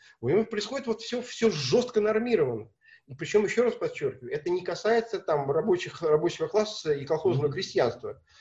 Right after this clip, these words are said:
Speaker 1: а, которого тогда еще не было. Вот. А это касается именно как принципа построения жизни. То есть вот такая бочка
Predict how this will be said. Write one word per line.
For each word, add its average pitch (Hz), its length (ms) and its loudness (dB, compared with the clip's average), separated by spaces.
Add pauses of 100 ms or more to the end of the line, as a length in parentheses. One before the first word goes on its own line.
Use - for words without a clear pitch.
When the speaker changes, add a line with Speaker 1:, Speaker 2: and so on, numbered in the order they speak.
(140)
Speaker 1:
а, 120 160 2
которого 127 320 -2
тогда 139 200 0
еще 139 220 -2
не 131 140 0
было. 101 240 -6 (260)
Вот. 131 280 -2
А 127 40 -2
это 131 140 -4
касается 175 400 0
именно 170 360 -2
как - 380 -6
принципа 208 600 -2
построения 147 720 -4
жизни. 117 460 -10 (300)
То 151 60 -6
есть 143 100 -6
вот 151 140 -6
такая 156 320 2
бочка 175 600 2